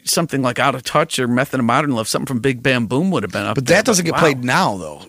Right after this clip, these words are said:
Speaker 2: Interesting, that stuff. I play it a ton, but I don't think
Speaker 1: Yeah.
Speaker 2: people wanna listen to that album now other than me.
Speaker 1: I do.
Speaker 2: Okay, other than us. Um,
Speaker 1: Okay, us.
Speaker 2: I was gonna guess Maneater on that one, so I would have been wrong, too.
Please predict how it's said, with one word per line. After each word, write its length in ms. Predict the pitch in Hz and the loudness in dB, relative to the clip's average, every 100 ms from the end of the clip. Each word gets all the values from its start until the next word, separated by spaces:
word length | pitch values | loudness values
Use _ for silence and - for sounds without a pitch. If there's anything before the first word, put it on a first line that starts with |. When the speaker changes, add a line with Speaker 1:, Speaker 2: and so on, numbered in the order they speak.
| - | -12
Speaker 2:
Interesting, 380 | 107 - - 101 | -8 -8 -6 -6
that 160 | 98 - | -4 -4
stuff. 260 | 90 82 | -4 -2
I 120 | 160 208 | 0 0
play 260 | 147 110 | 0 -2
it 100 | 101 | -4
a 60 | 107 | -4
ton, 320 | - 127 90 | 0 0 0
but 120 | 113 | 0
I 80 | 139 | 2
don't 120 | 208 | 0
think 160 | - 165 | -2 -2
Speaker 1:
Yeah. 140 | 185 | -2
Speaker 2:
people 180 | 147 147 | -2 0
wanna 220 | 139 131 | 0 0
listen 260 | 117 143 117 | 0 -2 -2
to 40 | 107 | 0
that 240 | 104 95 | 0 0
album 300 | 120 113 110 | -2 -2 -4
now 380 | 110 113 104 95 | -2 -2 -4 -6
other 220 | 127 127 110 | -4 -4 -4
than 180 | 104 | -4
me. 180 | 104 90 87 | -6 -6 -2
Speaker 1:
I 160 | 131 | -2
do. 220 | 120 107 - - | -2 -8 -12 -12
Speaker 2:
Okay, 380 | 104 117 - 92 | -8 -8 -8 -6
other 200 | 113 123 | -2 -2
than 160 | 117 113 | -2 -4
us. 280 | 104 - - - - - - - 127 | -6 -4 -8 -10 -20 -20 -20 -4 2
Um, 300 | 120 120 117 | 4 4 2
Speaker 1:
Okay, 120 | 95 | -2
us. 60 | - | -2
Speaker 2:
I 200 | - 165 | 0 2
was 140 | 185 - | 2 2
gonna 160 | 151 | 0
guess 200 | 139 127 | 0 0
Maneater 460 | 131 127 110 101 101 | -2 -2 -2 -2 -2
on 140 | 92 | -2
that 180 | 90 - | -6 -6
one, 160 | 95 92 | -10 -4
so 120 | 107 | -4
I 60 | |
would 140 | 107 104 | -4 -6
have 60 | |
been 120 | 117 123 | -4 -4
wrong, 200 | 120 127 | -4 -4
too. 200 | 190 | -4